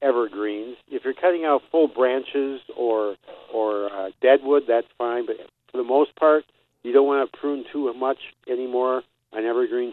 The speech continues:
shrubs till about the end of, uh, March, first part of April. They, they can also lose, uh,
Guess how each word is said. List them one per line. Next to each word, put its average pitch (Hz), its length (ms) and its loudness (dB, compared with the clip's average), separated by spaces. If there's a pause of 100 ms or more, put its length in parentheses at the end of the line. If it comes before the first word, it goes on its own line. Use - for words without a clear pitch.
shrubs 123 320 2 (140)
till 120 160 0
about 113 280 0
the 113 160 -2
end 117 220 -4
of, 110 260 -6
uh, 113 280 2
March, 113 340 0 (160)
first 110 260 -8
part 113 180 -4
of 107 80 -6
April. 104 340 -8 (1080)
They, 107 200 0
they 113 180 -6
can 123 160 0
also 123 380 4
lose, 104 400 -4 (180)
uh, 104 280 -6